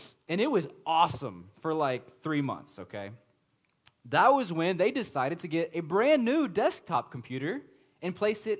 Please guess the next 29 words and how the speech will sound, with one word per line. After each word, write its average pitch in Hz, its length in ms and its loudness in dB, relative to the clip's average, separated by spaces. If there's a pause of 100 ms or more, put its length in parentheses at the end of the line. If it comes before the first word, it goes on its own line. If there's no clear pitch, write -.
upstairs - 760 -8 (540)
for 127 140 -4
everyone 196 440 2
to 170 60 0
have 160 220 -2
access 143 520 -8
to. 82 240 -16 (600)
It 143 60 -6
was 147 160 -4
significantly 180 640 -4
faster 156 460 -4
than 165 80 -8
the 120 40 -6
computer 143 380 -4
I 147 140 0
had, 156 280 -2
and 135 80 -6
here's 185 200 -2
the 147 80 -10
kicker. - 320 -10 (520)
Every 185 240 0
time 208 340 -4
they 175 180 2
logged 180 320 0
on, 170 220 -2
it 175 180 -6
kicked - 260 -10
me 139 160 -4
off, 92 260 -12